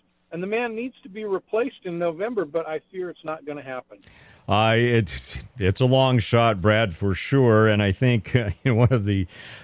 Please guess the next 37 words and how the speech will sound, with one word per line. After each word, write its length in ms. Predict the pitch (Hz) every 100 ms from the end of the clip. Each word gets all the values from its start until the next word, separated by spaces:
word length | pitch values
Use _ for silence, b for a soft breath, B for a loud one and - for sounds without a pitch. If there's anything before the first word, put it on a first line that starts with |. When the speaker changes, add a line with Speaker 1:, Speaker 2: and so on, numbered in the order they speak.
| -
Speaker 2:
uh, 300 | 120 110 104
things 320 | 143 139 113
that, 200 | 120 78
that, 200 | 113 92
that's 200 | 107 -
interesting 540 | 135 110 110 - 95
about 300 | 92 92 92
this, 240 | - 92 110
we're 100 | 104
talking 420 | 131 131 123 107
about 280 | 101 101 98
the 100 | 92
need 280 | 98 110
for 180 | 85 101
energy 720 | 90 113 107 85 104 104 95
efficiency. 840 | 85 - 117 - 101 76 95 90 85 B B B
And 220 | 107 110
one 100 | 120
of 120 | 113
the 120 | 95
least 460 | 95 110 190 170 -
efficient 680 | 113 95 - 123 - 110 87
things 480 | 113 113 110 110 -
in 220 | 117 120
the 80 | 95
world 640 | 95 147 170 95 87 87 -
is, 560 | 98 101 101 98 95 -
uh, 460 | 90 87 87 87 -
our 180 | 92
government 500 | 90 110 104 95 90
in 120 | 87 78
California. 800 | 98 95 80 - 95 95 73 67 B B B
Government 580 | 131 196 262 226 196 165
normally 580 | 143 135 190 156 120 123
is 180 | 110 110
not 240 | 117 123
efficient. 640 | 127 127 180 175 104 -